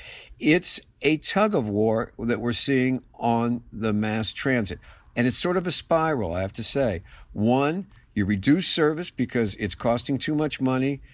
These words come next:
You reduce the passengers because, and that because we don't have enough passengers. So you reduce the service, you have fewer passengers. But the fare evaders or other people still get on the system, and you got a problem there, both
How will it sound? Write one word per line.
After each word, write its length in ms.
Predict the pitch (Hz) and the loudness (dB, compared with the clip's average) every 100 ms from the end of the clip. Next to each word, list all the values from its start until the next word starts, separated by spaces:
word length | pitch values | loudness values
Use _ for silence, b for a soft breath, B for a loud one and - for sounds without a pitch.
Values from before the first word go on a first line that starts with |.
| b | b
You 120 | 104 | -2
reduce 420 | 98 95 107 143 | 0 2 4 2
the 120 | - 170 | 2 0
passengers 720 | 180 160 156 165 156 160 - - - | 4 2 2 -2 -2 -4 -6 -16 -8
because, 360 | 104 120 107 104 - | -2 0 0 -4 -4
and 220 | 110 101 | 0 2
that 240 | 120 - | 2 0
because 340 | 113 101 117 104 | -4 -2 -2 0
we 120 | 113 | 0
don't 120 | 120 | 0
have 140 | 123 | 0
enough 220 | 120 127 - | 0 -2 2
passengers. 540 | 135 139 151 151 147 B B | 2 2 -2 -6 -6 B B
So 180 | - 120 | -6 0
you 160 | 117 107 | 0 2
reduce 340 | 107 127 143 | 2 2 0
the 100 | 143 | -2
service, 380 | - 160 151 139 | -2 0 -2 0
you 100 | 143 | 0
have 140 | 139 | 0
fewer 300 | - 185 170 | 0 2 2
passengers. 540 | 117 107 92 - 80 76 B B | 2 0 -2 -4 -8 -10 B B
But 140 | 107 | -4
the 80 | 104 | -4
fare 360 | - 135 139 160 | -2 2 2 2
evaders 420 | 143 139 147 135 | 0 0 -2 -2
or 200 | 113 - | -4 -2
other 200 | 131 143 | -2 -2
people 320 | 143 139 - | -2 -4 -4
still 320 | 131 - 127 127 | -6 -2 -2 0
get 160 | 135 | 0
on 200 | 127 120 | 0 0
the 80 | 131 | -2
system, 500 | - 110 - 127 127 B B B - | -2 -2 -2 -4 -4 B B B -2
and 380 | 127 139 123 120 | 0 0 -2 -2
you 160 | 139 131 | 0 4
got 180 | 135 | 4
a 60 | 139 | 4
problem 420 | - 143 143 151 | 2 2 2 -2
there, 240 | 175 175 92 | 0 0 -2
both 420 | 87 101 107 | -4 -2 -2